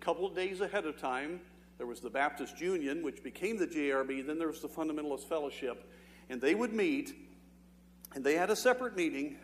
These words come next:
but wanted to retain a veneer of sophistication and respectability that had never characterized that regular Baptist movement. And, and it's so interesting, many feared to,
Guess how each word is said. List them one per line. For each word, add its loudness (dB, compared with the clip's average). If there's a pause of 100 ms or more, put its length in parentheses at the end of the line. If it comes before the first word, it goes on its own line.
(100)
but 0
wanted 0
to 0
retain 0
a 2
veneer -2
of -8
sophistication -6
and -6
respectability -4
that -4
had -10
never -6
characterized -2
that -6
regular 2
Baptist -4
movement. -4 (920)
And, -2
and -2
it's -4
so 6
interesting, 0
many 4
feared 0
to, 6